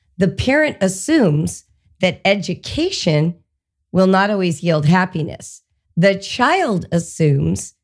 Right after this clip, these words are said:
that they shouldn't have to learn unless they're happy. These are the two important issues that get confused in the minds of both parents and children.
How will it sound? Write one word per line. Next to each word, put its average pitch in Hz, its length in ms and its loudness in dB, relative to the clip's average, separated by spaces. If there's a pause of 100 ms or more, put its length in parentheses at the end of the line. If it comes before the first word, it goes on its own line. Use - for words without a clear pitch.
(320)
that 185 160 0
they 185 140 2
shouldn't 269 360 0
have 202 220 2
to 185 100 -4
learn 170 520 2 (180)
unless 165 420 2
they're 170 200 0
happy. 160 520 0 (380)
These 254 220 0
are 220 80 0
the 156 180 -2
two 294 480 0
important 185 580 0
issues 160 540 -2 (300)
that 214 180 2
get 214 180 0
confused 214 600 0
in 185 100 4
the 175 80 4
minds 175 400 0
of 151 140 -6
both 160 240 0
parents 156 360 0
and 160 140 0
children. 190 480 -2